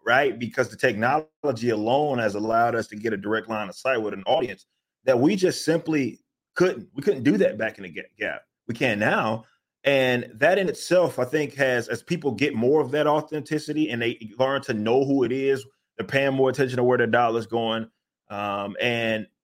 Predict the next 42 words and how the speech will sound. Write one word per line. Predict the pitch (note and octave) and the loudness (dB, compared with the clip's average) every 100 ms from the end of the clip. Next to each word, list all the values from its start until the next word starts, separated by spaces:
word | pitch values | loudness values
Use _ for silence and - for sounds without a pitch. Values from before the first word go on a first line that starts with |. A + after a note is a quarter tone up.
| _ - | _ -4
the | A#2 - - | -4 -4 0
folks | F3+ F3 | 2 2
that | - C3+ | 2 2
are | A#2 | 2
just | B2+ G2 | -2 -4
being | G#2 D3 A#2 | -2 0 -2
real | F#2+ F#2 C#3 F#3+ G2 A2 - _ _ _ _ _ _ _ _ _ - | -6 0 2 2 0 -2 -10 _ _ _ _ _ _ _ _ _ -2
doesn't | C#3+ C3 | 2 2
mean | C#3 | 2
you | B2 | 2
can't | C#3 A#2 | 2 2
make | A#2 G#2+ | 2 0
mistakes, | F#2+ - D#3+ A#3 - A#2 | -4 0 2 2 0 -2
but | B2 | -2
the | A2+ | 0
people | D3 D#3+ | 0 2
that | C#3+ B2 | 2 0
are | |
being | G#2 D3+ C#3 A2 | 0 -2 -2 -4
real, | G#2 D3+ A3+ A3+ - _ _ | -2 2 2 0 -6 _ _
so | D#3+ D#3 | 0 2
as | |
long | D#3 E3 | 2 -2
as | D3 | -2
people | D#3 C#3+ | -2 -2
know | C#3 | 0
you're | D#3 D3+ | 0 0
in | D3+ | -2
it | C#3 | -4
for | C#3 | -2
the | |
right | C#3 C#3 C3 | 2 2 2
reasons, | D3 D#3+ D3 | 0 -2 -2
they | B2 | -4
know | C3 | 0
you're | C#3+ C3+ | -2 -2
being | C3 B2+ | -4 -4
honest | D3+ D#3+ C#3+ | -6 -6 -8
with | B2 | -6
them, | C3 A2+ - _ _ _ _ | -6 -8 -12 _ _ _ _
you | E3 | -2
know, | E3 C#3 | -2 -2